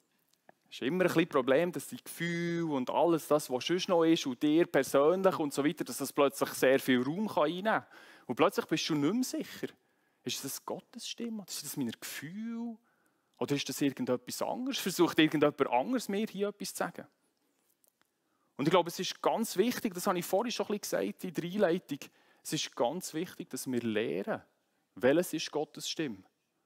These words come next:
Und das können wir, indem dass wir mit Gott Zeit verbringen. Dennis verbringt Zeit mit ihren Schafen, damit sie wissen, die Schafe, dass das Dennis ist.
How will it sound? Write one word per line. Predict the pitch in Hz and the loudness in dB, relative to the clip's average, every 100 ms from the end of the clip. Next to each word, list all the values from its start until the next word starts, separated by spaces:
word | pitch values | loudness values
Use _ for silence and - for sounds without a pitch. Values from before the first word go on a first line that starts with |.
| _ | _
Und | - 135 | -8 -6
das | - | -2
können | 165 156 190 | 2 4 4
wir, | 196 - _ _ - | 2 -2 _ _ -10
indem | 123 127 139 | 0 0 0
dass | 131 | -4
wir | 131 | -2
mit | 117 - - | -2 -4 -4
Gott | 123 147 | -2 -2
Zeit | - - 151 | -8 -10 -10
verbringen. | - 139 143 101 - | -12 -6 -6 -6 0
Dennis | 143 220 233 | 2 2 0
verbringt | - 165 175 147 - | -2 2 4 4 -2
Zeit | - 277 - - | -4 -4 -4 -4
mit | 202 - | -4 2
ihren | 202 190 156 | 2 4 0
Schafen, | - 147 254 - - - _ _ _ | 2 0 0 -4 -14 -16 _ _ _
damit | 151 190 - | 2 2 0
sie | 170 131 143 | -8 -2 0
wissen, | 240 - 254 | 0 0 -4
die | 185 | -4
Schafe, | 175 202 139 - | -2 0 -2 -4
dass | 135 | -6
das | 139 - | -6 -2
Dennis | 127 156 190 170 | 0 0 -4 -6
ist. | 147 | -6